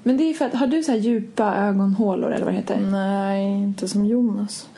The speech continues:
Speaker 1: Nej, jag, jag har ganska djup, alltså så här, det, det är ändå svårt att få bort hela sminket,
Speaker 2: Ah,
Speaker 1: mascaran
Speaker 2: okej.
Speaker 1: liksom.
Speaker 2: Ja.
Speaker 1: Så att jag brukar också se ganska bra ut just när jag har tvättat bortsminkad,
Speaker 2: Mm.
Speaker 1: för då är det ungefär lagom.
Speaker 2: Mm.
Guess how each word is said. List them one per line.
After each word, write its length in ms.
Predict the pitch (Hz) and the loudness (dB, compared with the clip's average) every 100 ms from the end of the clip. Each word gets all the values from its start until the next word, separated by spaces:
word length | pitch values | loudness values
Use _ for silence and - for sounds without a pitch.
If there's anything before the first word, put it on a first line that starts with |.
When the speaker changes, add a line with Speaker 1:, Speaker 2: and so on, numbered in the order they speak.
| - | -4
Speaker 1:
Nej, 360 | 214 220 220 226 | -2 0 0 2
jag, 220 | 262 247 | 2 0
jag 180 | 233 277 | 0 0
har 120 | 254 | 2
ganska 260 | 208 190 202 | 0 0 0
djup, 280 | 190 226 208 | 0 0 0
alltså 200 | 196 202 | 0 0
så 60 | |
här, 140 | 202 180 | 0 0
det, 260 | 208 202 | 0 0
det 140 | 202 220 | 0 0
är 40 | |
ändå 320 | 208 196 190 - | 2 0 0 -4
svårt 560 | - - 220 226 175 - | -6 -4 -2 -2 -2 -4
att 60 | |
få 60 | 196 | -2
bort 300 | 190 180 - | -2 -4 -4
hela 240 | 202 190 180 | -2 -2 0
sminket, 380 | 226 196 208 208 | 0 2 2 2
Speaker 2:
Ah, 200 | 208 208 | 2 2
Speaker 1:
mascaran 380 | 196 202 202 190 | 0 0 0 0
Speaker 2:
okej. 40 | - | -2
Speaker 1:
liksom. 240 | 190 240 - - - | -4 -4 -8 -10 -4
Speaker 2:
Ja. 220 | 208 208 190 | -2 -2 -4
Speaker 1:
Så 120 | - | -4
att 80 | 220 | 0
jag 120 | 240 | 0
brukar 180 | 233 233 | 0 0
också 200 | 226 208 | 2 2
se 140 | 202 202 | 2 2
ganska 240 | 196 196 | 0 2
bra 240 | 196 202 165 | 2 2 0
ut 180 | - - | -4 -2
just 260 | 214 196 | -2 0
när 60 | 190 | -2
jag 60 | |
har 60 | 185 | -2
tvättat 540 | 196 190 190 - - - - | -2 -2 -6 -12 -18 -20 -4
bortsminkad, 680 | 208 208 214 208 196 - - | -2 2 2 2 0 -2 -2
Speaker 2:
Mm. 120 | 202 | 0
Speaker 1:
för 60 | 202 | 2
då 120 | 208 | 2
är 60 | 185 | 2
det 60 | |
ungefär 320 | 208 240 196 | 2 2 2
lagom. 540 | 180 185 170 - - 247 - 294 247 | 0 0 0 -2 -4 -6 -6 -4 2
Speaker 2:
Mm. 220 | 226 | 2